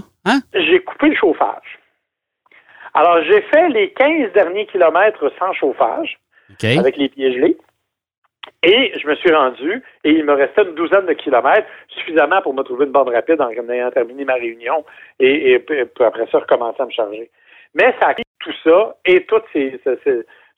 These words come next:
Speaker 2: ce mouvement-là, alors que normalement, j'aurais dû avoir soixante-cinq pour cent. Donc, j'aurais dû être capable de me rendre sans difficulté.
Speaker 1: Ouais, ouais, tout à fait.
Speaker 2: C'était un problème. Au retour, il faisait beaucoup plus chaud.
Speaker 1: Ouais.
Speaker 2: Moins cinq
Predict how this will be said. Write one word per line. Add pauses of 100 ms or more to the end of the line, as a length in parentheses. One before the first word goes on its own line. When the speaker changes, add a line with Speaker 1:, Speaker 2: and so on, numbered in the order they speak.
Speaker 2:
ce
mouvement-là,
alors
que
normalement, (400)
j'aurais
dû
avoir
soixante-cinq
pour
cent. (240)
Donc,
j'aurais
dû
être
capable
de
me
rendre
sans
difficulté. (160)
Speaker 1:
Ouais, (380)
ouais, (360)
tout
à
fait.
Speaker 2:
C'était
un
problème. (180)
Au
retour,
il
faisait
beaucoup
plus (120)
chaud. (560)
Speaker 1:
Ouais.
Speaker 2:
Moins
cinq